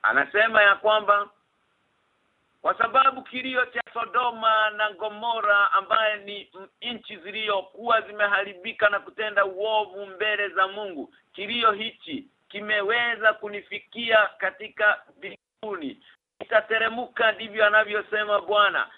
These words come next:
"nikaone mimi mwenyewe." Ipo ni juu kweli hivyo,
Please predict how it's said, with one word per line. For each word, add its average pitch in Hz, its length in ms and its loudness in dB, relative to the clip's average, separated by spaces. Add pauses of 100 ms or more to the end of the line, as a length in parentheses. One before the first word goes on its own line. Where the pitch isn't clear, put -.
(120)
"nikaone 208 880 -4
mimi 214 600 -8
mwenyewe." 208 960 2 (1200)
Ipo 190 340 0
ni 180 160 -6
juu 151 140 -14 (280)
kweli 208 280 0
hivyo, 190 260 -6